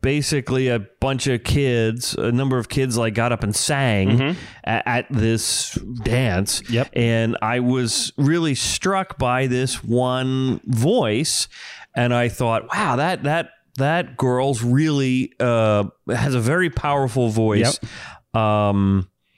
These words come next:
Speaker 1: uh, you know, and that's, I just, that's really kind of all I thought of it. I didn't, you know, th-, it didn't occur to me until,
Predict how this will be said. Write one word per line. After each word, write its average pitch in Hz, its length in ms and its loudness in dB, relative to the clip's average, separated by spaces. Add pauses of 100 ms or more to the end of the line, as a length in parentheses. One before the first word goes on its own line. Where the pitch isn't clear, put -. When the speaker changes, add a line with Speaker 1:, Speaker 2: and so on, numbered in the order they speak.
(540)
Speaker 1:
uh, 98 580 4 (120)
you 131 160 0
know, 120 140 0
and 123 120 2
that's, 151 260 -2
I 131 160 -2
just, 131 280 -4
that's 139 260 -4
really 139 320 2
kind 131 220 -2
of 120 80 -2
all 120 240 2
I 110 120 2
thought 175 280 0
of 117 80 -2
it. 104 120 0
I 104 100 2
didn't, 123 320 0 (200)
you 127 120 0
know, 110 280 0 (600)
th-, 127 160 -2
it 143 160 0
didn't 139 300 0
occur 160 380 0
to 143 80 0
me 110 260 2
until, 120 580 0